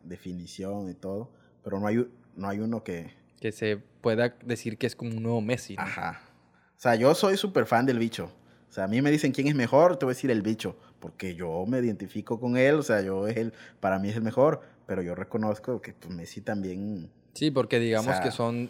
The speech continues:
Speaker 2: totalmente diferentes,
Speaker 1: Ajá,
Speaker 2: ¿no?
Speaker 1: exactamente.
Speaker 2: Es como el tiki-taka y el otro es como más potencia.
Speaker 1: Exactamente.
Speaker 2: Pero
Speaker 1: Pero,
Speaker 2: sí,
Speaker 1: pues
Speaker 2: esperemos en un futuro que, bueno, en un futuro, el cercano que viene, que México haga un buen papel,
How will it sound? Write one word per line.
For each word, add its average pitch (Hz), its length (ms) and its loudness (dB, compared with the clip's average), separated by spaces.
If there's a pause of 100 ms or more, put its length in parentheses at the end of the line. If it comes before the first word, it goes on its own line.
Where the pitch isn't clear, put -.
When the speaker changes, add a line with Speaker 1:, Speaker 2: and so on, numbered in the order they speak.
(120)
Speaker 2:
totalmente 113 680 0
diferentes, 117 460 -2
Speaker 1:
Ajá, 98 120 0
Speaker 2:
¿no? - 40 -2
Speaker 1:
exactamente. 92 640 -8
Speaker 2:
Es 85 100 -16
como 107 240 -8
el 95 80 -10
tiki-taka 113 640 -4
y 107 260 -4
el 95 100 -12
otro 98 240 -6
es 101 120 -8
como 107 240 -10
más 76 180 -10
potencia. - 280 -10 (140)
Speaker 1:
Exactamente. 82 380 -12
Speaker 2:
Pero - 120 -20 (240)
Speaker 1:
Pero, - 180 -4
Speaker 2:
sí, - 160 -6
Speaker 1:
pues 180 100 -2
Speaker 2:
esperemos 131 460 2 (320)
en 107 120 -6
un 143 120 0
futuro 139 560 2 (340)
que, 101 460 4
bueno, 135 160 6
en 113 80 0
un 117 80 2
futuro, 123 280 2
el 92 200 -6
cercano 110 420 -2
que 139 100 0
viene, 123 280 -2 (800)
que 110 120 -4
México 120 360 2
haga 123 100 6
un 127 140 4
buen 143 180 8
papel, 160 480 6